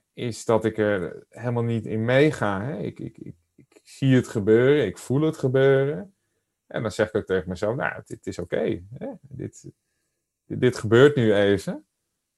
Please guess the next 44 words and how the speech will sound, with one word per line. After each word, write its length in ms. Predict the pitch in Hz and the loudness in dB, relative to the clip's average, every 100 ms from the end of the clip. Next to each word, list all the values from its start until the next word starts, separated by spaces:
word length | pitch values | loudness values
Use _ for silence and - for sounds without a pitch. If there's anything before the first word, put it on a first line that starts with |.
| _ | _
En, 340 | 117 113 107 | -8 -6 -4
ehm, 580 | 104 104 104 101 101 98 101 _ _ _ - | -4 -2 -2 -4 -4 -8 -12 _ _ _ -10
ja, 240 | - - - | -8 -8 -10
ik, 160 | - - | -18 -14
ik, 200 | 107 - | -14 -14
ik 140 | - | -12
hoef 120 | 120 | -8
me 100 | 113 | -6
er 80 | 110 | -6
verder 240 | 104 110 110 | 0 2 2
niet 160 | 110 | 0
druk 240 | 110 127 139 | 0 0 0
om 100 | 120 | -2
te 100 | 110 | -2
maken, 300 | 110 104 101 | 0 -2 -4
ik 60 | |
hoef 120 | 104 | -8
er 60 | 110 | -6
niet 160 | 104 98 | -6 -6
in 80 | |
mee 240 | 98 117 135 | 0 2 2
te 100 | 135 | -2
gaan. 360 | - 123 131 - _ _ _ _ - | -8 -8 -8 -14 _ _ _ _ -10
Het 80 | 135 | -8
is 80 | 117 | 2
bijna 480 | 127 143 170 165 151 | 4 6 4 2 0
alsof 260 | 139 139 | -2 -4
ik 80 | 131 | -4
het 140 | 131 | -6
van 140 | - 123 | -4 -6
een 100 | 110 | -2
afstandje 540 | 95 123 131 123 117 | -2 -2 0 0 -2
kan 320 | 113 117 104 | -2 -2 -2
observeren. 880 | - 113 - 90 113 110 101 82 123 - _ _ _ _ | -8 -10 -6 0 6 6 6 0 -8 -18 _ _ _ _
Hè, 120 | - 139 | -4 -4
alsof 240 | 131 107 | -2 -6
ik 100 | 107 | -6
kan 200 | 110 110 | -4 -4
zien 300 | 101 127 135 | -2 0 2
wat 200 | 113 110 | 2 2
er 60 | 107 | 2
bij 200 | 107 107 | 2 2
mezelf 340 | 104 98 95 | 0 0 -2
gebeurt. 600 | - 90 104 92 76 - | -4 2 4 4 -2 -12